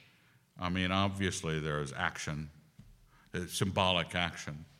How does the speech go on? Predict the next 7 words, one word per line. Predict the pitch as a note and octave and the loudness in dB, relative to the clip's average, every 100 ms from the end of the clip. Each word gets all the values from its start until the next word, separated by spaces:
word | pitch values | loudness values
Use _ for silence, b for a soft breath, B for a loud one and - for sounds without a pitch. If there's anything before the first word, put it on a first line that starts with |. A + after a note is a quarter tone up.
| b b b b b b b | b b b b b b b
A | - | -10
person | - A2+ G2 - G2 F2 E2+ F#2+ | -4 0 0 0 0 0 -2 -2
who, | F#2 E2 D2 - - _ - B B B B B - | -2 -2 -4 -12 -20 _ -20 B B B B B -4
um, | D#2+ D2+ D2+ D2 C#2+ - - - - b b G2+ | -2 0 0 -2 -6 -8 -16 -20 -20 b b -4
genuflects | - A#2 A#2 G#2+ - G2+ E2+ - F2+ | 2 4 4 2 0 0 0 -2 -4
in | D2+ | -4
some, | - E2 | -4 -4